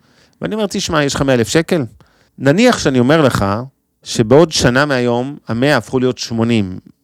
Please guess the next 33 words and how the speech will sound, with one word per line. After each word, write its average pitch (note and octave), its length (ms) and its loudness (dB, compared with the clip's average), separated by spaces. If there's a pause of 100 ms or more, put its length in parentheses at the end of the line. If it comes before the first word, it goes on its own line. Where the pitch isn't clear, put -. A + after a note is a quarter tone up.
מה, D#3 920 4
ברור D3+ 180 2
שאתה E3+ 120 -2
מאוכזב, G#2 520 2 (120)
אף G#2 100 -4
אחד G2+ 140 -2
לא G2+ 60 2
רוצה F#2+ 280 -4
להפסיד G2 280 -8
עשרים G#2+ 260 -8
אלף G2+ 100 -6
שקל, F#2+ 320 -4
אבל G2 400 -2
כמה G3 180 4
אתה A3+ 100 0
לוקח G#3 200 -4
את E3 40 -10
זה E3+ 80 -4
קשה?" C3 220 -2
אני G#2+ 60 0
מנסה G#2 180 -2
להבין D#3 300 2
דרך C3 320 0
השאלות A#2+ 400 0
האלה, A#2+ 400 4 (640)
בעצם C3+ 480 -2
איזה A2+ 160 -6
מרכיב, G#2+ 300 -4
כי - 120 -8
בן C#3 140 0
אדם A3 220 -2
שיגיד C3+ 400 0
לי, G2 180 -2